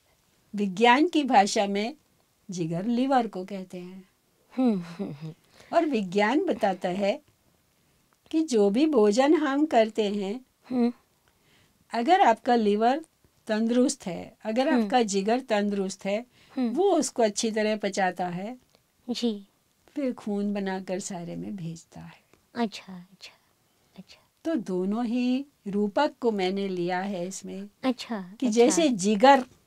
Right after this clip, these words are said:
Speaker 2: हम्म, हम्म।
Speaker 1: पूरे तन को ताकत देता है,
Speaker 2: अच्छा, अच्छा।
Speaker 1: तो माँ भी तो बच्चे के हर आयाम को सींचती है ना।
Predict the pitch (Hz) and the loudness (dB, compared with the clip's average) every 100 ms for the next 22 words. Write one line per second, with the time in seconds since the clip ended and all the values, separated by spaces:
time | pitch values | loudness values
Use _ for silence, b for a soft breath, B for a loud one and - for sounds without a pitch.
0 | _ _ _ _ 196 285 240 202 220 214 | _ _ _ _ -2 2 2 0 -4 -4
1 | 190 - 247 247 302 370 320 285 269 277 | -6 -2 2 6 6 6 4 4 2 2
2 | 262 226 208 208 185 185 185 185 196 190 | 4 2 2 -2 -2 -4 -2 -2 -2 -4
3 | 220 233 _ _ _ 247 233 - 214 196 | -6 -8 _ _ _ -2 -2 -4 -12 -12
4 | 175 _ 214 196 - 202 208 180 175 185 | -16 _ -14 -14 -14 -8 -6 -4 -4 -2
5 | 202 247 262 247 247 220 202 202 - 247 | 0 2 0 2 0 0 0 -2 -2 -2
6 | 247 240 190 202 247 - 226 202 196 202 | 0 -2 0 0 -2 -2 -6 -4 -2 -2
7 | 240 254 240 240 214 208 226 208 214 208 | -2 -2 -2 -2 -4 -6 -8 -8 -6 -4
8 | 180 240 | -6 -6